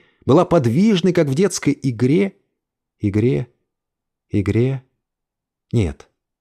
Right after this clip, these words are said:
название забыла. Теперешняя белизна была не тревожная, не опасная, как бывает в операционных, а совсем иного рода, успокоительная, тихая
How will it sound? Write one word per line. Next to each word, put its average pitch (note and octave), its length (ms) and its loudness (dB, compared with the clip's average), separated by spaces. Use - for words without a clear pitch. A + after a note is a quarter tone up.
название G2 600 -2
забыла. D#2+ 640 -4
Теперешняя F#3+ 560 0
белизна F3 460 0
была E3+ 240 2
не E3 100 2
тревожная, G#2+ 800 -2
не A2 160 2
опасная, C3+ 760 -4
как F2+ 200 -6
бывает F#2+ 400 2
в F2+ 40 0
операционных, F2+ 960 -2
а G2 120 -6
совсем F3 500 -2
иного E3+ 340 2
рода, F#2 300 0
успокоительная, D2 1200 -6
тихая - 640 -4